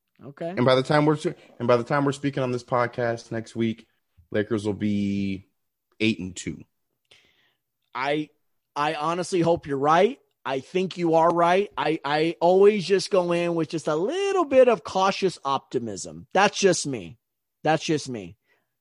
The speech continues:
Speaker 1: You know, I, I, I've been through the whole, "Oh, God, they're gonna roll. They're gonna roll through. They're gonna roll through." And, and, and then all of a sudden something happens where it's like, "Man, we really underestimated those guys." So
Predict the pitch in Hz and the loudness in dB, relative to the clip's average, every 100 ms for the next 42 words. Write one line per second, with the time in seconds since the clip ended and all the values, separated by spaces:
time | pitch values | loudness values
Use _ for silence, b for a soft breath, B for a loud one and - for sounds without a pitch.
0 | _ - 143 156 156 151 139 156 160 180 | _ -4 -2 0 0 -2 -2 0 2 2
1 | 170 180 175 180 175 175 151 170 165 160 | 2 2 2 2 4 4 6 4 2 2
2 | 175 180 151 - 156 139 127 156 160 156 | 2 4 2 -4 -4 -4 -4 -4 -2 -4
3 | 135 135 147 143 131 147 151 143 131 147 | -4 -2 0 0 0 -4 -4 -4 -2 -2
4 | 147 143 147 147 139 127 143 151 143 143 | -2 -4 -6 -2 -2 -2 -4 -4 -2 0
5 | 139 - 143 131 123 131 143 139 - 143 | -2 -4 -2 -2 -2 -8 -8 -10 -8 -8
6 | 143 160 165 170 175 156 180 165 147 165 | -4 -2 0 0 -2 -2 0 0 -2 -8
7 | 156 160 151 156 147 131 131 123 117 92 | -8 -6 -4 -4 -6 -10 -10 -10 -12 -12
8 | 104 135 104 76 _ _ _ _ _ 143 | -12 -12 -12 -16 _ _ _ _ _ -6
9 | 147 156 151 139 139 135 135 - 131 131 | 0 2 2 0 -2 0 -2 -4 -6 -4
10 | 127 110 135 123 101 87 85 - - - | -4 -4 -4 -4 -10 -12 -12 -14 -16 -12
11 | 123 101 87 | -8 -8 -10